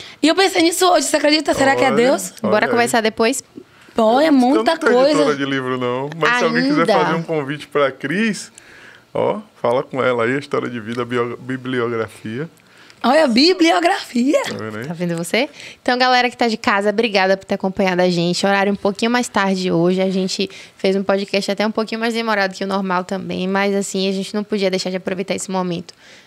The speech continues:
Speaker 3: de muita informação legal, de uma história de vida incrível.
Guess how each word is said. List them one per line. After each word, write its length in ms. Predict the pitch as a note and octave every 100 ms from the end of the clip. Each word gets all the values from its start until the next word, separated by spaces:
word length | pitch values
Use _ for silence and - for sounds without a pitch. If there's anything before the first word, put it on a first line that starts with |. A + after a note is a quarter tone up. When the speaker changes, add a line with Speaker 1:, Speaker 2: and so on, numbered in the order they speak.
| _ F#3
Speaker 3:
de 380 | F#3 F#3+ F#3+ F3+
muita 240 | F#3+ G3+
informação 440 | - G#3+ G3+ G3+ F#3+
legal, 440 | F#3+ F#3 F3 F3+
de 80 | F#3
uma 40 |
história 320 | F#3+ - G3 G3
de 120 | G3+
vida 480 | F#3 F#3+ F#3 F#3+ F#3+ - - -
incrível. 640 | A3 C4 A#3 F#3+ F#3+ G3